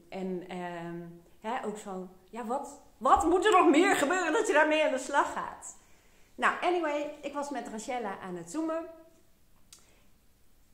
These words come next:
En op een gegeven moment zei ik tegen haar van, ehm, wat, waar, mijn moeder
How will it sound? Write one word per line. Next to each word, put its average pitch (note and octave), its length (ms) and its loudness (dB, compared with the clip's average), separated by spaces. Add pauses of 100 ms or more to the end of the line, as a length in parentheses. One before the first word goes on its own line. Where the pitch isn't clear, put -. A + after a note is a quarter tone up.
(100)
En C#4 120 -2
op D4+ 60 -2
een D4 60 -6
gegeven F4 140 -6
moment G4+ 160 -4
zei C#4+ 200 -4
ik C#4 60 -8
tegen A3+ 280 -10
haar G#3+ 340 -8
van, F#3+ 540 -10
ehm, F3+ 520 -12 (260)
wat, - 400 -12 (140)
waar, G#3 380 -12 (600)
mijn E3 180 -18
moeder G3 320 -16